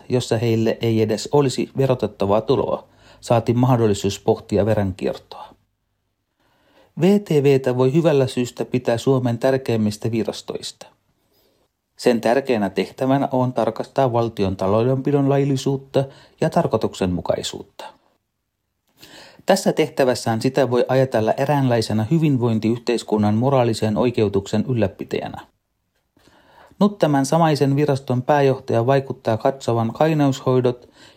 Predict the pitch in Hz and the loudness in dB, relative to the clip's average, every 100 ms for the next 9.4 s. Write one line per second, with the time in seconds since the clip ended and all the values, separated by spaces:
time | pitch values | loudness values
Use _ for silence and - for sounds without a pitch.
0 | - 123 139 156 139 120 120 - - 135 | -2 0 2 2 2 2 -2 -4 -4 -2
1 | 139 135 104 107 135 135 123 113 101 113 | -2 0 0 2 0 0 -2 -2 -2 -2
2 | 113 107 107 104 127 117 107 104 - 104 | -2 0 -2 0 -4 0 -2 -2 -2 -2
3 | 98 - - - - - - _ _ _ | 0 -2 -4 -8 -12 -14 -14 _ _ _
4 | _ _ _ _ _ - - - _ - | _ _ _ _ _ -20 -20 -20 _ -4
5 | - - - 131 127 - 151 151 117 113 | 2 2 4 4 4 2 2 2 2 0
6 | - 110 123 120 110 101 104 120 117 104 | 0 2 4 4 2 0 2 0 0 0
7 | 120 123 - 104 98 92 98 - 95 117 | 0 0 -4 -2 0 0 -4 -4 -2 0
8 | 113 110 92 - - 110 98 92 92 - | 0 0 -2 -2 -2 0 0 0 -2 -2
9 | 80 - - - | -4 -6 -14 -18